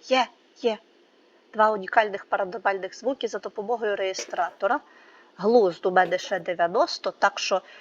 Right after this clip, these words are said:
ідем берем фоточку, ідем берем розп'яття, певно. Ану,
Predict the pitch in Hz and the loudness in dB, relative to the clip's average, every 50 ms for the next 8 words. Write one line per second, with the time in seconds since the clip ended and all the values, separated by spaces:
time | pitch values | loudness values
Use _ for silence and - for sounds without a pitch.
0 | - _ _ 233 185 175 190 190 175 165 - 185 180 180 175 175 - _ _ 202 | -20 _ _ -6 2 2 2 2 2 -2 -8 -6 -4 -4 -6 -6 -10 _ _ 2
1 | 185 180 185 - 202 196 - - - - - 302 339 330 - - _ _ _ _ | 2 2 2 -2 -6 -6 -6 -10 -16 -10 -6 -6 -6 -6 -6 -14 _ _ _ _
2 | _ _ _ _ _ _ _ 226 180 190 190 180 165 - 180 180 180 185 180 185 | _ _ _ _ _ _ _ -2 -2 -2 -2 -2 -2 -4 -4 -4 -4 -6 -8 -12
3 | 180 - - _ - 190 175 165 170 170 - _ - 208 - - _ 226 226 233 | -12 -14 -16 _ -10 -6 -4 -4 -4 -6 -12 _ -12 -12 -12 -6 _ -2 -2 -2
4 | 233 226 226 285 302 - - _ _ _ _ _ _ _ _ _ _ _ _ _ | -4 -8 -6 -6 -8 -8 -10 _ _ _ _ _ _ _ _ _ _ _ _ _
5 | _ _ _ _ - - - - - 370 - - _ _ _ _ _ _ - - | _ _ _ _ -14 -14 -14 -14 -18 -20 -20 -20 _ _ _ _ _ _ -20 -20
6 | - _ _ _ _ _ _ _ _ _ _ _ _ _ _ _ _ _ _ _ | -20 _ _ _ _ _ _ _ _ _ _ _ _ _ _ _ _ _ _ _
7 | _ _ _ - 196 180 180 175 | _ _ _ -6 -4 -4 -4 -8